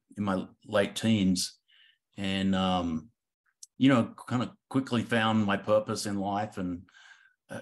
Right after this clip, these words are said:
found out I was, God had given me a couple of gifts that I should probably work on and use. And, um, essentially the first ten years I traveled as an evangelist through Asia and Africa,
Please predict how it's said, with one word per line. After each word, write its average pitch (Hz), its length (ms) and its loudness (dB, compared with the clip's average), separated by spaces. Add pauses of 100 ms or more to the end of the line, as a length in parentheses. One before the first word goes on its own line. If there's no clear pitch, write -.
found 107 220 0
out 104 160 4
I 104 80 4
was, 98 380 -2
God 110 180 2
had 95 80 -4
given 110 180 0
me 107 100 0
a 92 40 -2
couple 92 280 -4
of 87 80 -6
gifts 113 280 -4
that 98 140 0
I 101 100 2
should - 240 -8
probably 104 240 -2
work 107 300 0
on 107 160 -2
and 101 100 0
use. 110 400 -2
And, 95 260 -2 (440)
um, 101 540 -2
essentially 180 400 -4
the 104 80 -2
first 104 380 -4
ten 101 180 0
years 101 260 2
I 90 60 0
traveled 92 480 -2
as 87 160 -2
an 90 80 -6
evangelist 90 640 -4
through 92 300 -2
Asia 90 320 0
and 87 80 0
Africa, 92 600 -2